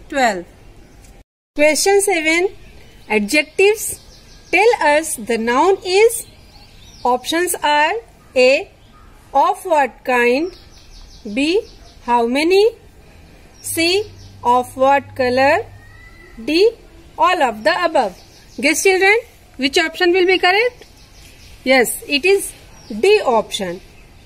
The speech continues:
all of the above, because adjectives tell us the noun is of what kind, how many,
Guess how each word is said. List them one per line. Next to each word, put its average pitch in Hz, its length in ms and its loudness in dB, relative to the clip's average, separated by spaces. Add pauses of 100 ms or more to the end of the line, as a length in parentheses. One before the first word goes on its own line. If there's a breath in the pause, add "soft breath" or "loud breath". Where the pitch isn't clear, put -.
(280)
all 302 340 0
of 233 280 -4
the 349 120 2 (280)
above, 240 440 -2 (420)
because 294 520 0 (380 loud breath)
adjectives 339 1000 -2 (200)
tell 427 260 2
us 311 440 0 (460)
the 233 200 -2
noun 269 400 0
is 427 480 0 (580)
of 247 240 -2
what 226 360 -4
kind, 320 460 0 (420)
how 220 240 0
many, 320 560 -2